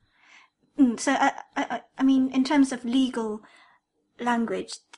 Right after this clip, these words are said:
っていう意味ではもちろんそうなんだけど、just e-, even in everyday life, you don't spell the word judgment with an E.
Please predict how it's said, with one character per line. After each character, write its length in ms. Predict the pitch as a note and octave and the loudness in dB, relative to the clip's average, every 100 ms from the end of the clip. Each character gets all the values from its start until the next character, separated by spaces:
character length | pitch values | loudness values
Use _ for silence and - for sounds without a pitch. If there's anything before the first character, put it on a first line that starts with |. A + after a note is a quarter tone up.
| _ | _
っ 0 | |
て 80 | C4+ | 0
い 60 | |
う 40 | B3+ | 4
意 60 | |
味 80 | C#4+ | 6
で 60 | D#4 | 6
は 60 | |
も 80 | A#3+ | 2
ち 120 | A#3+ | 0
ろ 80 | B3 | -2
ん 60 | A3+ | 0
そ 100 | C4 | -2
う 40 | |
な 100 | A#3 | -2
ん 20 | |
だ 80 | G3+ | -4
け 80 | A#3 | -6
ど、 80 | A3+ | -6
just 240 | A#3 A#3+ | -6 -4
e-, 160 | C4 B3+ | -2 -2
even 260 | C4 B3 A#3 | -2 -2 -2
in 80 | |
everyday 440 | A3 A3+ G#3+ G#3 G#3 | -2 -4 -6 -6 -6
life, 320 | G#3+ F#3 - | -6 -6 -10
you 60 | A3+ | -8
don't 200 | G#3+ G#3 | -6 -8
spell 300 | - G3+ G3+ | -8 -8 -6
the 80 | |
word 200 | F#3+ F#3+ | -8 -8
judgment 420 | - G3 - G3+ - | -10 -12 -12 -14 -12
with 180 | G3+ | -14
an 80 | G3+ | -12
E. 160 | G3 A#3+ | -8 -8